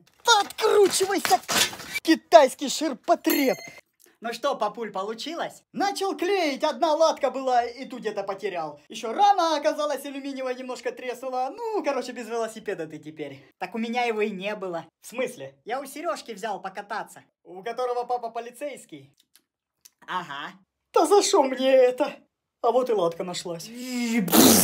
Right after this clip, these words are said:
В атаку! А, слушаюсь, товарищ командир!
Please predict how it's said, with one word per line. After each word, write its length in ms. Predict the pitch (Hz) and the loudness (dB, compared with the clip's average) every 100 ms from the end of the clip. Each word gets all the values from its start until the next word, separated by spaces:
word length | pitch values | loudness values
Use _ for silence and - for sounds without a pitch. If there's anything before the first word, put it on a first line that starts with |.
| 214 180 165 147 - - - - 50 - - - - - - - - - - - | 4 0 -2 -6 -8 -10 -12 -14 -12 -12 -12 -16 -18 -20 -20 -20 -20 -20 -20 -20
В 200 | - 180 | -18 -2
атаку! 1120 | 311 349 370 381 381 349 370 370 349 311 254 202 - | 2 6 10 12 12 10 6 4 4 6 6 8 12
А, 240 | 311 165 - | 12 10 -6
слушаюсь, 540 | - 381 453 - 330 285 | 12 12 12 12 10 10
товарищ 440 | 311 294 285 262 | 12 12 12 10
командир! 600 | 285 285 277 247 262 - | 6 8 8 8 6 4